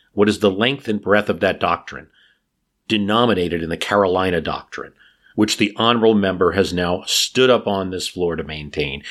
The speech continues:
He's referring to when Hayne got up, didn't object, and then Hayne actually confirmed his feeling about the Constitution and the role of the states. In one of them,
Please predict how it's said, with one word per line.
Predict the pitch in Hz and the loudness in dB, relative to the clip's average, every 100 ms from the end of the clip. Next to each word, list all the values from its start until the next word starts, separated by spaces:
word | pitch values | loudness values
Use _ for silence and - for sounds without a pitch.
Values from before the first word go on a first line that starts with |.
| - | -4
He's | 85 | -2
referring | 80 76 87 82 | 0 0 0 2
to | 82 | 0
when | 78 | -2
Hayne | 76 92 87 80 | -4 -2 -2 -2
got | 80 78 | -2 -2
up, | 80 82 - - 82 | 0 -2 -6 -16 -6
didn't | 92 85 85 | -4 -2 -4
object, | 76 87 82 80 - - | -2 0 0 -2 -10 -16
and | 85 | -2
then | 85 | -2
Hayne | 82 85 82 | 0 0 0
actually | 82 - 87 | -2 -2 -2
confirmed | - 101 - 143 107 80 - _ _ | -2 -6 0 2 2 -2 -12 _ _
his | - 82 | -10 -6
feeling | 85 80 76 | -2 -2 -4
about | 76 73 | -6 -10
the | - | -10
Constitution | - 78 - 80 87 78 - | -8 -6 -4 -4 -2 -4 -2
and | 80 | -6
the | 69 | -6
role | 78 78 71 - - | -8 -8 -10 -14 -18
of | - 76 | -18 -8
the | |
states. | - - 71 - - - - | -6 -4 -4 -6 -10 -12 -2
In | 151 123 | 0 2
one | 131 220 | 4 4
of | 156 | 4
them, | 80 67 | 0 -14